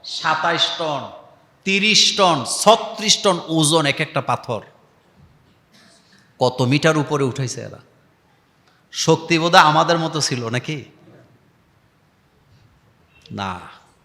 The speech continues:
তারা শক্তিশালী জাতি ছিল। আল্লাহ পাক বলছেন, "আদ জাতি, সামুদ জাতিকে আমি শক্তি দিয়েছিলাম।"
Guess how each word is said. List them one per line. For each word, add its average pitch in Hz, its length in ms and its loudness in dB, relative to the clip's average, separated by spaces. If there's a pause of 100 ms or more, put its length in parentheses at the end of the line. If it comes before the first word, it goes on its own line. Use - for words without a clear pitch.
(1900)
তারা 107 240 -2
শক্তিশালী 160 720 0
জাতি 131 320 0
ছিল। 123 340 -8 (1000)
আল্লাহ 127 260 6
পাক 135 240 6
বলছেন, 131 400 0 (320)
"আদ 143 280 2 (120)
জাতি, 135 340 -2
সামুদ 135 520 -2
জাতিকে 143 380 -4
আমি 131 160 -4
শক্তি 170 440 -4
দিয়েছিলাম।" 131 540 -8